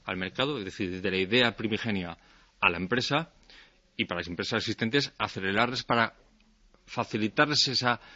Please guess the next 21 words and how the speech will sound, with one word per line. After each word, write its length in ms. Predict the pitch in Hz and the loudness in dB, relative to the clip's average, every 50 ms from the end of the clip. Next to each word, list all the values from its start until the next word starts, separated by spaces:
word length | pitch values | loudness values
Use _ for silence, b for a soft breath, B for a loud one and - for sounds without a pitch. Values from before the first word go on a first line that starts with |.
| B B B B B B | B B B B B B
esa, 400 | - 107 - 139 135 123 - - _ | -6 -4 -2 -2 -2 -2 -4 -8 _
mm, 640 | - 127 120 113 113 113 110 107 107 107 104 101 101 - _ _ - - _ _ _ | -6 -4 -2 0 0 0 -2 -2 -2 -2 -4 -6 -8 -10 _ _ -20 -20 _ _ _
esa, 360 | - - 107 - 131 127 127 - B B B B B B B B B _ - | -10 -8 -6 -4 -4 -4 -4 -6 B B B B B B B B B _ -8
ese 240 | - - - - - | -4 -4 -4 -2 0
crecer, 480 | 123 117 110 - - 147 143 117 117 - | 2 2 4 6 8 8 8 8 6 2
ese 280 | 117 - - 147 139 | 0 2 2 2 2
poder 260 | 120 - 123 120 131 123 | 2 2 2 2 2 4
competir 400 | - 139 123 110 117 107 131 127 | 2 0 0 0 0 0 0 0
con 140 | - 123 113 | 0 2 4
mayores 260 | 110 110 120 123 117 | 4 6 4 4 4
garantías 500 | 117 117 113 110 101 - 120 131 123 - | 2 2 2 2 4 4 4 4 4 2
en 60 | 113 | 2
un 60 | 110 | 2
mercado 280 | 117 110 - 120 117 120 | 2 2 2 2 2 2
que 80 | 107 | 2
cada 120 | - 104 101 | 0 -2 -2
vez 120 | 107 - | -2 -2
es 80 | 123 110 | -2 -2
muchísimo 440 | 110 104 101 - 120 113 117 110 110 | -2 -2 -2 -2 -2 0 2 2 2
más 120 | 104 - | 0 0
complicado. 560 | - 95 85 - 87 92 90 85 82 80 - | -2 -4 -4 -4 -4 -4 -4 -4 -6 -10 -16